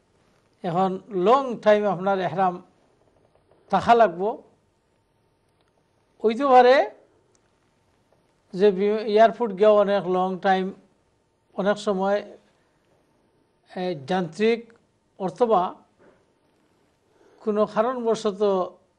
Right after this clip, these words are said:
বিমান বিলম্ব করে, তাই এয়ারপোর্ট গিয়াও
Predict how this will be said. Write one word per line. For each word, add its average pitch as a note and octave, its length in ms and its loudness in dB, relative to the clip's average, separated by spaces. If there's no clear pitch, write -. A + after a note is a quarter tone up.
বিমান F#3 480 0
বিলম্ব B3+ 400 4
করে, D3+ 240 -2
তাই A3 180 6
এয়ারপোর্ট C4+ 480 0
গিয়াও B3+ 300 4